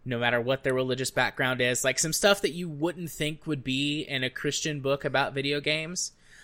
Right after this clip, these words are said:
Um, and then there's a couple chapters in there that are, unfortunately, like, you know,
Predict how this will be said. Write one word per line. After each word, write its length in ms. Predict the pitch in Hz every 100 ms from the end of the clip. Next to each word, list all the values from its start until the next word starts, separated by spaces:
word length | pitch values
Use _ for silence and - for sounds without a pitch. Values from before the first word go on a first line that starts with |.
| - -
Um, 380 | 120 123 123 123
and 100 | 135
then 80 | 151
there's 180 | 151
a 40 | 139
couple 260 | 143 131
chapters 400 | 127 131 120 117
in 120 | 117 117
there 140 | 110
that 140 | 110
are, 200 | 107 113
unfortunately, 680 | 107 107 117 113 117 110 107
like, 320 | 98 104 - _ _ _ _
you 120 | 117
know, 140 | 110